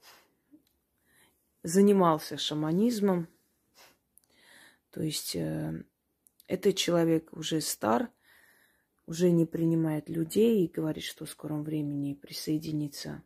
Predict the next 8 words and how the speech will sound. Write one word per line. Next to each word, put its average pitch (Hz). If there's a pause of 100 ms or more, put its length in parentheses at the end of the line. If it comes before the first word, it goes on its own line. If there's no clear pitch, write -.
(180)
с -
предками. 175 (480)
Но 214 (1800)
несколько 175
лет 160
назад 185 (760)
я 165 (500)
записывала, 160